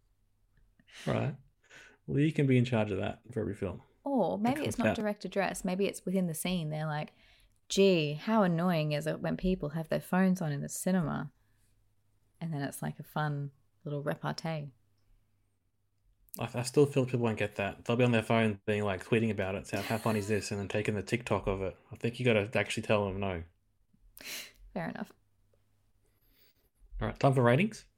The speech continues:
Speaker 2: Yes.
Speaker 1: What's your rating?
Speaker 2: Oh, <laughs> I'm going first. <laughs> Okay.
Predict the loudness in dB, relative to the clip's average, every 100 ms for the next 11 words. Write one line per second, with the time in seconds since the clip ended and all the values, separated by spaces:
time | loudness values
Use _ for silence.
0 | _ _ _ _ 0 2 2 -2 -18 _
1 | _ _ _ _ _ _ _ -8 0 4
2 | 4 2 -10 -14 -6 -4 -4 -6 -12 -2
3 | 2 2 2 -2 -2 -4 -4 0 -2